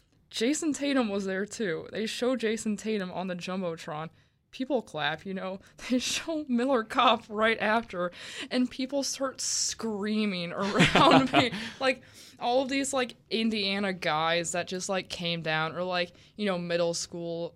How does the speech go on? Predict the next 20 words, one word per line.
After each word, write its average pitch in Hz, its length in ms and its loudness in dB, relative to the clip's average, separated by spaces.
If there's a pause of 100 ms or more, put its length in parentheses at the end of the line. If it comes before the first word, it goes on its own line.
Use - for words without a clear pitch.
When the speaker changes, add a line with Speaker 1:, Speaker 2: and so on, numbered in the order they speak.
(100)
Speaker 1:
middle 214 280 0
schoolers, 208 400 -2
high 180 180 0
school 180 340 -8
kids 175 360 -4
that 160 120 -4
live 175 200 0
in 165 100 -8
Indy 151 400 -10
or 151 60 -14
whatever, 151 440 -8
like, 175 240 -4 (380)
screaming 214 1000 -2
for 190 200 -10
Miller 160 320 -6
Kopp. 143 320 -10
Like, 233 180 -10 (320)
"Yeah, 392 600 0
prime," - 280 -12 (340)
like, 269 260 -2